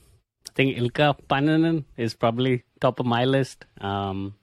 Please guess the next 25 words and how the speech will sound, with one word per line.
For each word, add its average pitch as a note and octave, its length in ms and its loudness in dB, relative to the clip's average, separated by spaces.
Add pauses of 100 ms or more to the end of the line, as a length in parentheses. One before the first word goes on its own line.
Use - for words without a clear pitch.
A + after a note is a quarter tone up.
(1080)
I'll G#2 100 -8
probably A#2+ 300 0
butcher A2+ 540 0 (200)
the A2 180 -6
surname A2 440 -2
of A2 120 -8
the A2+ 80 -4
next A2+ 280 -2
one, A#2 240 2
but, G#2 240 -2 (140)
um, G2+ 460 -4 (880)
Christian C3+ 680 2
Zeg-, B2 680 -4 (100)
Zeg-, A#2 360 -6
Zegerstralle, D3+ 1300 0 (100)
<laughs> G#3+ 960 0 (100)
uh, A#2 640 2 (640)
from, A2+ 400 -4 (100)
you A2+ 80 -8
know, A2 120 -4
ex A2 280 -10
Big - 180 -8
Fish G#2+ 420 -2
and, G#2 360 -2
um, F#2 540 -4